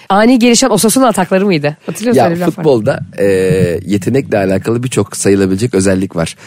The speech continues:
Speaker 2: Futbolcu var. Ama, e, efendiliğiyle kariyer yapan tek futbolcu tanıyorum ben. Yemin ediyorum Fenerbahçe'de Maldonado diye bir adam vardı.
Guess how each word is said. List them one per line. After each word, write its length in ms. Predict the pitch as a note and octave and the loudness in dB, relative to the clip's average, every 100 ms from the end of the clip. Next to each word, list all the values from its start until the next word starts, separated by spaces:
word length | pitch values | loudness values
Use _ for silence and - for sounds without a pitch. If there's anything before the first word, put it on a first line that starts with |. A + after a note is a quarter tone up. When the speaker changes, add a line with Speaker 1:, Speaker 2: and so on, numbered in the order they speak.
| - | -20
Speaker 2:
Futbolcu 520 | - - G#2+ G#2 G2 | -12 -6 0 2 2
var. 180 | F2+ D#2+ - - - | 0 -2 -8 -20 -6
Ama, 300 | A2 B2 D#3+ - - - _ | -2 0 0 -4 -16 -20 _
e, 140 | F2+ F#2 | -6 -4
efendiliğiyle 680 | G#2+ G#2+ B2 C3 B2 D#3+ C#3+ | -2 0 0 0 0 0 0
kariyer 340 | A2 A2 C3 | 0 0 2
yapan 240 | A#2 A2 A#2+ | 0 -2 -4
tek 200 | A#2 A2+ | -4 -6
futbolcu 360 | - - G#2+ | -10 -4 -4
tanıyorum 360 | G#2 G2 F#2 F#2 | -2 -2 0 -2
ben. 80 | A2+ | -2
Yemin 260 | G#2+ F#2+ | -2 -2
ediyorum 280 | G2 F#2 G#2+ | -2 -2 -4
Fenerbahçe'de 560 | G2 G2+ A2 G2 F#2+ B2+ | -2 -2 -2 -4 -4 -2
Maldonado 520 | G2+ G#2 G#2+ A#2 G#2+ | -2 0 0 0 2
diye 140 | G2+ | 2
bir 60 | G2 | 2
adam 260 | G2 A2+ F#2 | 0 0 0
vardı. 280 | D2+ G2+ | -2 -6